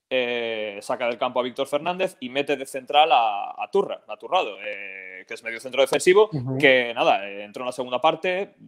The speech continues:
Speaker 1: eh, jugó un poco en el centrocampo, le bajó a central y acabó siendo expulsado por, bueno, en fin, de doble amarilla al final, o sea, no, no jugó mucho.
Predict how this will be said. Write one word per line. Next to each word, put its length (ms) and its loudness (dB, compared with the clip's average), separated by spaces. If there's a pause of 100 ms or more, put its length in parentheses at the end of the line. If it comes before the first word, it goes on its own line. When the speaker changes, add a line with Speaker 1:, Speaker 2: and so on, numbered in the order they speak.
(160)
Speaker 1:
eh, 540 -8
jugó 160 0
un 60 -12
poco 120 2
en 40 0
el 40 -8
centrocampo, 480 6
le 100 8
bajó 260 4
a 20 -6
central 500 6
y 120 -6
acabó 260 -2
siendo 200 -10
expulsado 680 -2
por, 580 -6
bueno, 240 -8
en 80 -20
fin, 260 -10
de 640 -16
doble 160 2
amarilla 340 6
al 60 6
final, 360 2
o 180 -20
sea, 120 -2
no, 160 -8
no 140 -6
jugó 240 -2
mucho. 420 0